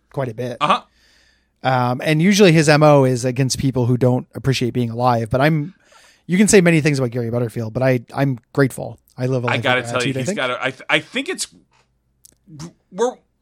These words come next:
Speaker 2: was it on the show or in real life or someone else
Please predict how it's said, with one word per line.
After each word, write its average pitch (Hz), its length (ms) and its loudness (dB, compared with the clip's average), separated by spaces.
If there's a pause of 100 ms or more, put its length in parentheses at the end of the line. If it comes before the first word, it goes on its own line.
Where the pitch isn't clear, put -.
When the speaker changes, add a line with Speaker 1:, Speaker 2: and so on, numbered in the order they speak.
(440)
Speaker 2:
was 220 200 -2
it 339 100 -2
on 339 140 -2
the 330 100 -2
show 269 600 4
or 196 300 2
in 175 220 -6
real 185 220 0
life 165 440 2
or 147 160 -4
someone 190 520 0
else 135 560 0